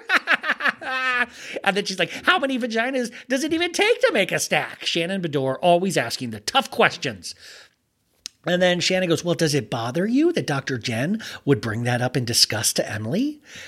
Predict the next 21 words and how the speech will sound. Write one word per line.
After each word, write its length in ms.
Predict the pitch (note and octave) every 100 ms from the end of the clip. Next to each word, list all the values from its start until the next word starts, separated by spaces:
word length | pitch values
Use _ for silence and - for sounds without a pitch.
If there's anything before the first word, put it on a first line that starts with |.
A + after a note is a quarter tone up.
| -
And 120 | C#3
Noelle's 220 | C#3+ D3 C3+
like, 180 | -
"Absolutely. 800 | - A2 - F2+ C#3+ E3+ C3+ - - - - -
Why 300 | - B2+ B2+
don't 120 | D3 D3+
we 80 |
talk 400 | C3+ A2 E3 - - - - - - A2+
about 200 | A#2 A2+
her 160 | A2
nonsense 540 | F#3 A2 F2+ G#2 F#2 G#2
of 100 | G2+
a 60 |
marriage? 520 | G2 F#2+ F#2 F2+ - - - - -
She's 220 | - C#3
so 120 | C3+
quick 260 | A#2 - C#3+
to 100 | -
talk, 420 | - D#3+ F#3+ -
you 80 | G#2+
know. 380 | F#2+ B2+ -